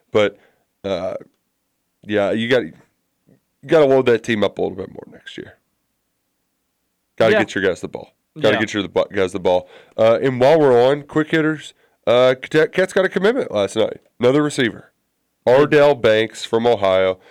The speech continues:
Speaker 1: Big kid. He's posted some great track times. So there's a lot of potential there. Uh, so when you look at the class, yeah, it seems like there's a lot of receivers. You have had five enter the portal. So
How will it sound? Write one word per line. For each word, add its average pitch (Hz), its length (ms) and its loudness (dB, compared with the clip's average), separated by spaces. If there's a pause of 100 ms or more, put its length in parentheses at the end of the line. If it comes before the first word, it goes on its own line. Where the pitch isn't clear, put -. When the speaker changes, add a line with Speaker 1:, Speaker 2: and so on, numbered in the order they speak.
(200)
Speaker 1:
Big 123 180 -2
kid. 117 260 -2
He's 110 120 -12
posted 113 300 -2
some 98 160 -8
great 101 260 -2
track 107 320 -2
times. 107 500 -4 (300)
So 104 260 0
there's 104 200 -2
a 104 60 2
lot 107 240 4
of 104 180 -2
potential 117 480 -4
there. 127 320 0 (440)
Uh, 90 300 -4 (180)
so 107 280 -2
when 104 200 -8
you 104 160 -6
look 110 220 -4
at 110 80 -8
the 101 80 -10
class, 98 460 -2 (1500)
yeah, 110 300 -4
it - 140 -16 (340)
seems 180 260 0
like 175 120 4
there's 156 160 -2
a 143 40 4
lot 135 180 4
of 131 60 -4
receivers. 131 460 -2
You 110 120 -4
have 117 160 0
had 117 180 -2
five 107 340 2
enter 104 280 -2
the 98 180 -10
portal. 123 480 -2
So 101 420 -2